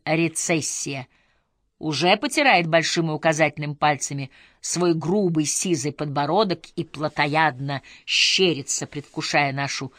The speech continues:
нищету, бесприютность и прочую мерзость запустения. В такие времена приятно знать, что существуют люди, которым всё ещё хватает сил выпускать на экраны телевизоров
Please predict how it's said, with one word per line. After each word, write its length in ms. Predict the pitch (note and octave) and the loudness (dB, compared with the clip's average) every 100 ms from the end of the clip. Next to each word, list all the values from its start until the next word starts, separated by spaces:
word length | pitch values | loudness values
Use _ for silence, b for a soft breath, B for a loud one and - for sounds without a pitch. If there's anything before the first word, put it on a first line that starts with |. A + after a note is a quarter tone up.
| b b | b b
нищету, 840 | - D#3 D3+ - D3 D3 - G#3 G#3+ b b | -6 -2 2 4 2 0 2 2 0 b b
бесприютность 1120 | - D3+ C#3+ - D3 C#3 D#3 F#3+ - F3 - - | -6 -4 -4 -4 -4 2 2 0 -2 -2 -2 -4
и 80 | F3 | -6
прочую 600 | - A#3 G3+ - D#3 C#3+ | -2 2 2 0 -2 -2
мерзость 640 | D#3 D3 A#2+ C3+ - - _ _ | -2 -4 -4 -4 -6 -6 _ _
запустения. 920 | C#3+ C3+ C#3+ D3 - - C#3 B2+ B2 - _ _ _ _ _ _ _ _ _ _ _ _ _ | -8 -8 -4 -4 -4 -4 -4 -6 -10 -16 _ _ _ _ _ _ _ _ _ _ _ _ _
В 80 | - | -4
такие 300 | G#3+ G3+ G#3+ | -2 0 -2
времена 440 | G3+ G3+ G3+ F#3+ F#3 | 0 0 4 4 2
приятно 580 | - G3 G#3 G3 D3 | 0 -2 0 -2 -6
знать, 320 | C#3+ D3 D3+ - | -6 -2 -2 -2
что 280 | - D3+ C#3+ | -4 -2 -2
существуют 680 | E3 D#3+ D#3+ - E3+ E3 | -4 -4 -4 -2 -2 0
люди, 380 | G3+ A#3+ E3 C#3 B B B B | -2 -2 -2 -4 B B B B
которым 300 | G3+ G#3+ G#3 | 0 2 0
всё 180 | G3+ A3+ | 2 0
ещё 200 | G#3+ A3 | 0 -2
хватает 480 | - G3+ G#3 G3+ F#3 | 0 2 4 2 0
сил 280 | - C#4 | -4 -2
выпускать 520 | G3+ F#3 F3+ - G3 F#3+ | -2 -4 -6 -4 -4 -2
на 120 | F#3 | -4
экраны 360 | F#3 G#3 G3+ | 0 0 0
телевизоров 640 | F#3 F#3 F#3+ A3 G3+ F#3 | -4 -4 -4 -4 -4 -6